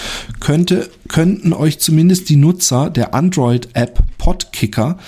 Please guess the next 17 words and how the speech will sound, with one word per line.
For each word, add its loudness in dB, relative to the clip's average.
manuell 2
oder 0
automatisch 0
mit 0
Geld 0
überschütten. -2
Ich -2
zum -2
Beispiel -2
lasse -2
alle 2
Episoden 0
der 0
Podcasts, -4
die 0
ich -2
höre, 0